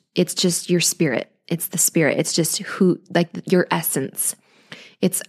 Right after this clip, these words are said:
away from all the thoughts and all the labels we put on ourselves to try to identify ourselves and that identity that the ego loves to build to feel secure.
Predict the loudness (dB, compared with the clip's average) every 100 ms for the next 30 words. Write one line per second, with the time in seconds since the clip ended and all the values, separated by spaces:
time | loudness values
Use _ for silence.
0 | 2 4 6 6 4 4 4 4 2 2
1 | 2 2 4 4 4 4 6 6 4 2
2 | -2 2 2 4 2 2 0 0 0 0
3 | 0 0 -2 0 0 2 0 0 0 -2
4 | -2 -2 -2 -2 0 -4 0 0 0 0
5 | 0 0 -2 0 2 2 2 2 0 -2
6 | -2 2 4 4 2 0 -16 -20 -20 -20
7 | -20 -4 -4 0 0 0 -6 0 4 4
8 | 4 0